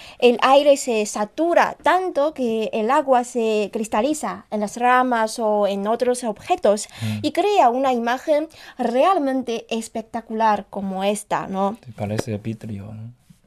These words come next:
Speaker 1: Sí, parece vidrio, muy transparente.
Speaker 2: Ujú.
Speaker 1: Y, bueno, sabe que en el río Songhua es una,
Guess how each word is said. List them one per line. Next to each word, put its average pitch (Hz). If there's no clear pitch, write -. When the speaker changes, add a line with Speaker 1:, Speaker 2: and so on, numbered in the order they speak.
Speaker 1:
Sí, 294
parece 226
vidrio, 226
muy 226
transparente. 208
Speaker 2:
Ujú. 107
Speaker 1:
Y, 277
bueno, 285
sabe 294
que 277
en 247
el 220
río 262
Songhua 285
es 247
una, 254